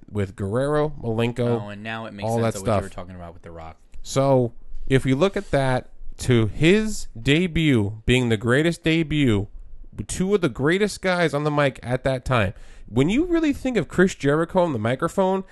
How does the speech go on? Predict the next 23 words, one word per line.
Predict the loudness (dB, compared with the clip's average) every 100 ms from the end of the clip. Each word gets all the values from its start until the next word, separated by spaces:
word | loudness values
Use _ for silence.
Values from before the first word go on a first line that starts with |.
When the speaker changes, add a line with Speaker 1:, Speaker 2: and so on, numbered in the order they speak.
| -14
Speaker 1:
he | -6 0 0
is | 0
very | 2 2 2 2
underrated. | 2 4 2 0 0
You | -2
don't | -2 -2
think | -4 -4
of | -2
him, | -2 -6 -12 _
right? | -2 -2 -4 -14 _ _ _ _ _ -8
Speaker 2:
No, | -6 -6 -8
actually, | -8 -6 -6 -6 -6 -8
I | -6 -4 -4
do. | -6 -6 -4 -2
Speaker 1:
You | 2 2
do? | 2 0 -2 -2
Speaker 2:
I | -2 -2
do. | -4 -6 -8 -2
Speaker 1:
Okay. | 0 2 0 -2
Speaker 2:
Because | -8 -6 -6 -6 -14 -20 _ _ _ _ _
he | -20 -14
was | -12 -12
gold | -4 -2 -2